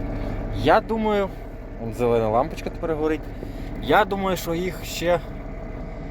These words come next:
трошечки, трошечки треба підняти.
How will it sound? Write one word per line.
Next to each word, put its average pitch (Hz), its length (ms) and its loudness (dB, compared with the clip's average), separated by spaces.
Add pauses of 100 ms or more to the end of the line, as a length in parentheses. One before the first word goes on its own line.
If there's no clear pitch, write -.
(880)
трошечки, 247 800 2
трошечки 220 720 -2
треба 185 340 2
підняти. 143 640 0